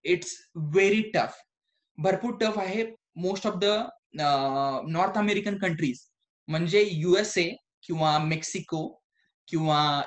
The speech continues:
यूके, अ, भरपूर countries आहेत की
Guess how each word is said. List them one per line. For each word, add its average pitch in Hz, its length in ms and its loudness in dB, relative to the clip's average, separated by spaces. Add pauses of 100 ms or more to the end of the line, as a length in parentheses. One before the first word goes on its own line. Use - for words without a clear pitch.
यूके, 190 580 -4 (280)
अ, 131 120 -8 (760)
भरपूर 165 320 -2
countries 196 320 -4
आहेत 185 220 -4 (100)
की 208 100 -6